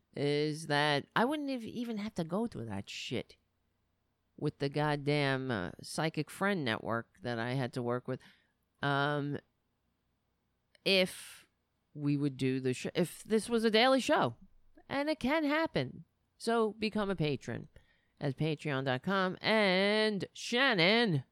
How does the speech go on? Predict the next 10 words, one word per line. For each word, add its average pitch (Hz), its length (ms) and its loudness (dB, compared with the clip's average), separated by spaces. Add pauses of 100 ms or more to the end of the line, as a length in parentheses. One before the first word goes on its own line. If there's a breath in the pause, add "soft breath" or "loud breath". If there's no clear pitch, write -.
(180)
thank 240 340 0
you. 226 400 2 (540)
Shannon 185 300 -2
says, 165 240 0
"You 175 160 2
are 165 160 2
my 156 160 0
hero 185 480 2
and 143 160 2
inspiration." 180 960 -2